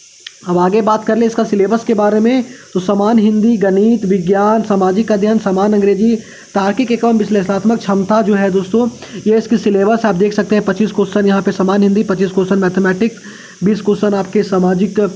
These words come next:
विज्ञान, सामाजिक अध्ययन बीस क्वेश्चन, अंग्रेजी बीस क्वेश्चन, लॉजिकल एवं एनालिटिकल रीजनिंग आपके दस क्वेश्चन है दोस्तों। यहाँ पे आप देख सकते हैं इतने सारे क्वेश्चंस हैं यहाँ पे। चलिए आपको अगर प्रिपेयर करना चाहते हैं खुद से <coughs>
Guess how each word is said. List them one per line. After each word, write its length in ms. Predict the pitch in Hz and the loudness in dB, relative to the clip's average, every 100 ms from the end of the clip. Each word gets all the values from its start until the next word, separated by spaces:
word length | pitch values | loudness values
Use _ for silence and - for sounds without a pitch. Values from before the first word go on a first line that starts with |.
| - - 165 | -12 -18 -4
विज्ञान, 440 | 175 180 196 226 | -2 0 0 0
सामाजिक 540 | 208 180 185 180 185 214 | -2 -2 0 2 0 0
अध्ययन 240 | 185 208 | 0 0
बीस 140 | 208 - | 0 -2
क्वेश्चन, 460 | 190 214 214 208 - - - 175 | -2 0 0 -2 -14 -20 -10 -2
अंग्रेजी 380 | 190 190 185 | 2 2 2
बीस 200 | 202 214 | 0 0
क्वेश्चन, 440 | - 202 202 226 220 - - | 0 -2 0 0 -2 -6 -4
लॉजिकल 380 | 180 185 190 226 | 0 0 0 0
एवं 220 | 220 220 | 2 2
एनालिटिकल 480 | 202 196 190 220 247 | 2 2 0 0 0
रीजनिंग 340 | 208 196 247 | 0 2 0
आपके 220 | 220 196 202 | 0 -2 0
दस 200 | 190 185 | 0 0
क्वेश्चन 260 | 180 180 175 | -2 0 0
है 60 | |
दोस्तों। 260 | 156 151 180 | 0 0 0
यहाँ 120 | 190 | 0
पे 80 | 208 | 0
आप 80 | 185 | 0
देख 180 | 208 | 0
सकते 260 | 202 196 202 | 0 -2 0
हैं 60 | 185 | 0
इतने 160 | 196 | 0
सारे 220 | 190 190 | 0 -2
क्वेश्चंस 420 | 185 170 - 180 160 | 0 -2 0 -2 -2
हैं 80 | |
यहाँ 140 | 143 131 | -4 -6
पे। 120 | 131 - - - - - | -12 -18 -20 -20 -20 -4
चलिए 340 | 214 226 269 254 - - - - | 0 2 2 0 -8 -20 -20 -6
आपको 220 | 202 185 254 | -6 0 0
अगर 200 | 226 226 | 2 0
प्रिपेयर 420 | 226 214 233 240 | 0 0 0 0
करना 240 | 226 226 | 0 0
चाहते 280 | 233 214 240 | 0 -2 -2
हैं 80 | 240 | -2
खुद 200 | 233 226 | 0 0
से 240 | 247 254 | 0 -2
<coughs> 60 | - | -2